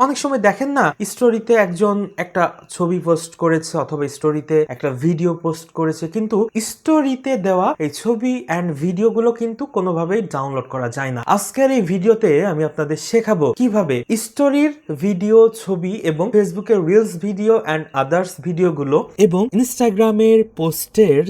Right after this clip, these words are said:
ছবি এবং ভিডিওগুলো এইচডি কোয়ালিটিতে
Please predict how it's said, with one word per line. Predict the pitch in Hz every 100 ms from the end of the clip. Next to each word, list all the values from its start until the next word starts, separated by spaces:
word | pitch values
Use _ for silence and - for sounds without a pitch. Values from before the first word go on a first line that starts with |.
| - -
ছবি | 240 240 254 254 - 165
এবং | 170 160 175 214 160 175
ভিডিওগুলো | 202 190 214 190 139 120 135 220
এইচডি | 233 175 220 -
কোয়ালিটিতে | 185 151 151 175 180